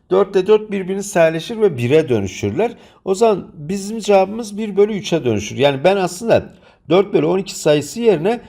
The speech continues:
bir bölü üç yazdığımda hiçbir şey değişmiyor. Çünkü bu dört çarpanları sadeleşti arkadaşlar. O zaman benim sorum şuna dönüştü. Bir bölü üç artı iki bölü üçe dönüştü. E, bu da üç bölü üçten ne olacak arkadaşlar? Bir diyeceğiz değil mi?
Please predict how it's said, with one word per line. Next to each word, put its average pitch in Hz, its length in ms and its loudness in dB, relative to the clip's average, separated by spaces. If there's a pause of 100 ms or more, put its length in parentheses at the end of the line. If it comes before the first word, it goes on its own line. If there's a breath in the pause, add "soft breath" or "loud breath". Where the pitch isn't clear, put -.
(220 loud breath)
bir 196 180 -2
bölü 170 180 2
üç 196 240 -4
yazdığımda 160 460 0
hiçbir 196 340 -8
şey 170 220 -10
değişmiyor. 131 560 -2
Çünkü 226 360 -2 (360 loud breath)
bu 175 140 -2
dört 214 240 2
çarpanları 160 540 0
sadeleşti 123 640 -2
arkadaşlar. 95 560 0
O 175 100 -4
zaman 202 220 0
benim 190 220 0
sorum 196 280 -2
şuna 147 300 -2
dönüştü. 95 480 0 (440 loud breath)
Bir 233 180 0
bölü 185 180 4
üç 190 200 -4
artı 151 320 2
iki 185 260 -8
bölü 185 180 -2
üçe 120 280 -2
dönüştü. 95 380 -2
E, 143 160 0
bu 214 100 0
da 226 80 6
üç 214 300 -4
bölü 175 180 2
üçten 214 480 -2
ne 214 40 0
olacak 143 440 2
arkadaşlar? 135 580 2 (420 loud breath)
Bir 135 300 2
diyeceğiz 95 460 -2
değil 226 100 -2
mi? 110 120 -2